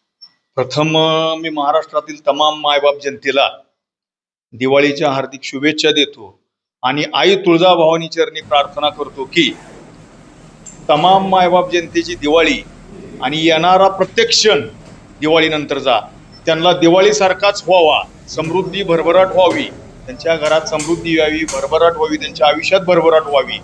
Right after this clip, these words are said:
ही आई तुळजाभवानी चरणी प्रार्थना. आणि महत्वाचा विषय, जी माझा मायबाप, अन्नदाता,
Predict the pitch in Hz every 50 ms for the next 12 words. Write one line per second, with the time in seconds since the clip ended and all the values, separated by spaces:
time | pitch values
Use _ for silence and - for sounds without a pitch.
0 | - - _ _ _ _ - 156 170 170 180 185 180 185 175 170 180 175 175 170
1 | 165 165 170 170 165 170 156 156 160 160 - - 156 151 147 143 - 143 143 135
2 | 123 113 - - - _ _ _ _ - 127 147 165 180 185 185 185 185 185 180
3 | 170 160 156 160 175 190 196 196 196 185 175 160 - 160 143 123 113 - _ _
4 | _ _ _ _ _ _ - 147 175 175 170 170 165 160 185 185 180 180 175 170
5 | 170 170 170 180 180 165 - - _ _ _ _ - 135 151 180 185 185 185 185
6 | 180 160 151 - - 165 151 127